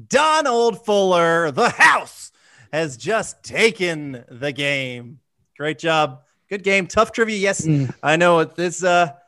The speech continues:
Speaker 1: how it goes sometimes where you always feel it's the other person who gets the questions right. But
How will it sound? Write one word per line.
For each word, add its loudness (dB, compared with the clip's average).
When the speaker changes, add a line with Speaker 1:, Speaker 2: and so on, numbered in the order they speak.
Speaker 1:
how 0
it -2
goes -2
sometimes -4
where -2
you -4
always 4
feel -2
it's -12
the -8
other 0
person -6
who -6
gets -8
the -8
questions -8
right. -4
But -4